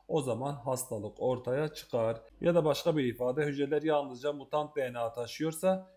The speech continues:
biz bu olaya da homoplazmi diyoruz. Ama heteroplazmiye dikkat edelim. Demek ki neymiş heteroplazmi? Bir daha tekrarlayalım. Hücrelerin hem mutant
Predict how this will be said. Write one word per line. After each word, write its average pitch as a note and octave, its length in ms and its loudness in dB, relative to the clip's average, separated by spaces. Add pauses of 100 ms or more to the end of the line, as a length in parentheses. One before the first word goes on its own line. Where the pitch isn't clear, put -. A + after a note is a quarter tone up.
(140)
biz C#3 200 -2
bu C#3+ 120 4
olaya C3+ 280 4
da F#3 280 4 (160)
homoplazmi A2+ 800 -2
diyoruz. C#3 360 -2 (300)
Ama C3+ 220 -2
heteroplazmiye B2+ 800 0
dikkat B2+ 340 -2
edelim. A2 320 -4
Demek B2 260 -4
ki C3+ 100 -4
neymiş C3 260 -4
heteroplazmi? A2 840 -6
Bir A#2+ 100 -2
daha G#2+ 220 -2
tekrarlayalım. A2+ 800 -4 (600)
Hücrelerin B2 560 2
hem C#3+ 240 0
mutant D#3 560 -2